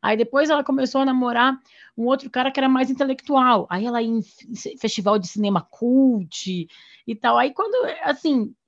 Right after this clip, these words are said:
depois eu fiquei me perguntando quem era ela de verdade, eu, né? E aí depois, realmente, ela ficou um tempo solteira, bastante tempo até, depois de que namorando, assim, dos quatorze aos trinta. Depois ela passou uns três anos solteira, ela, eu acho que,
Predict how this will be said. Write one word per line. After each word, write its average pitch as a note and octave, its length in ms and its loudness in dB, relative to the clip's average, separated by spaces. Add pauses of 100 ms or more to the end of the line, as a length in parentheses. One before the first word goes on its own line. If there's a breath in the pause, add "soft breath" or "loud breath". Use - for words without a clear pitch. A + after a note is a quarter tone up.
(180)
depois E4 260 -6
eu F4 60 -8
fiquei F4 160 -6
me F4 80 -4
perguntando D#4+ 540 -2
quem F#4 340 -2
era E4+ 200 -2
ela C#4+ 360 0
de G#3 100 -8
verdade, F3 640 -4
eu, - 400 -8
né? A#3 320 -2
E G#3+ 60 6
aí A#3 80 2
depois, C4 300 -2
realmente, D4 520 0
ela A3 100 2
ficou A#3+ 280 -4
um B3+ 100 -2
tempo B3+ 240 -4
solteira, B3 580 2
bastante A3+ 600 -2
tempo B3+ 320 -2
até, G#3 240 -2
depois G3+ 260 -6
de F3+ 80 -14
que - 80 -16
namorando, G3+ 460 -4
assim, G3 180 -8
dos F3 140 -12
quatorze A#3+ 480 -2
aos G3 160 -4
trinta. A#3+ 500 -6 (640 soft breath)
Depois A3 220 -2
ela B3+ 120 2
passou B3 300 0
uns A3+ 180 0 (140)
três D4 340 2
anos C4 300 4
solteira, A3+ 400 -2
ela, B3+ 320 -2
eu A3 140 0
acho A3 220 -2
que, A3+ 200 -10